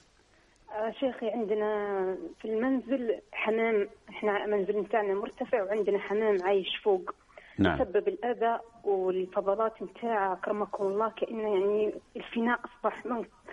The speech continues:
Speaker 1: تنظف باستمرار كأنه حظيرة يعني.
Speaker 2: نعم.
Speaker 1: كيف نتخلصوا منه؟
Speaker 2: إن شاء الله.
Speaker 1: هل نض-، مثلًا نضع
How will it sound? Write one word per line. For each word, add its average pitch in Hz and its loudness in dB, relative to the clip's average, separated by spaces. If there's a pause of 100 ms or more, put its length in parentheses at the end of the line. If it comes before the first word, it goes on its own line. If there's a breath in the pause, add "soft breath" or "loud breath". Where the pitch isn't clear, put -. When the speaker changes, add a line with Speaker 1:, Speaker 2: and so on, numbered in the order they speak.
(220 loud breath)
Speaker 1:
تنظف 220 -2
باستمرار 226 0
كأنه 220 0
حظيرة 196 4
يعني. 170 0 (400 loud breath)
Speaker 2:
نعم. 101 6
Speaker 1:
كيف 233 0
نتخلصوا 233 0
منه؟ 180 4
Speaker 2:
إن - -14
شاء - 2
الله. 226 2
Speaker 1:
هل 196 -2
نض-، 208 -4
مثلًا 202 0
نضع 196 2